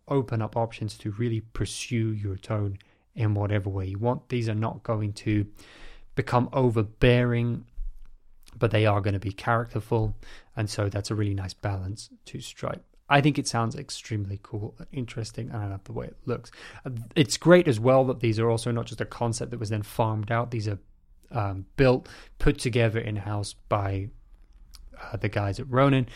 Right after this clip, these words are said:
uh, in California. And they are also specifically designed for the instruments that they build for Ronin guitars. That's a cool detail as well because, um,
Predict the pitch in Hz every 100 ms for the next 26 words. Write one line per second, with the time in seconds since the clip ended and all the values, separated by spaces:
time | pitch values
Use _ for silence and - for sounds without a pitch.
0 | - - - 107 101 104 135 120 117 -
1 | 110 101 92 - 135 120 117 117 117 110
2 | - - - 120 120 139 127 127 131 151
3 | 175 156 - 127 135 131 - 117 110 110
4 | 110 - 107 110 113 - 117 107 104 -
5 | - - - 117 113 101 - 127 104 87
6 | 113 101 107 101 98 - - 120 107 -
7 | 151 160 - - 160 135 127 120 120 107
8 | 104 - 120 113 110 - 107 107 101 -
9 | - - - - 110 104 104 104 104 107